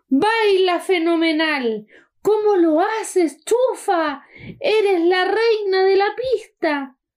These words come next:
¿Piensas dejar la selva para ser una artista?".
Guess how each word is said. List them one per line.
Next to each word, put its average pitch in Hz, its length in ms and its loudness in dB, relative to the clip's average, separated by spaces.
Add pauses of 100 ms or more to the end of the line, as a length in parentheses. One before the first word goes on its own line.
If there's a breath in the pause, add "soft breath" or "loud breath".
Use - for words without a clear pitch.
(760)
¿Piensas 294 580 -4
dejar 269 320 -4
la 254 200 -4
selva 233 840 -2
para 233 320 -2
ser 233 400 -4
una 285 280 -2
artista?". 311 720 -4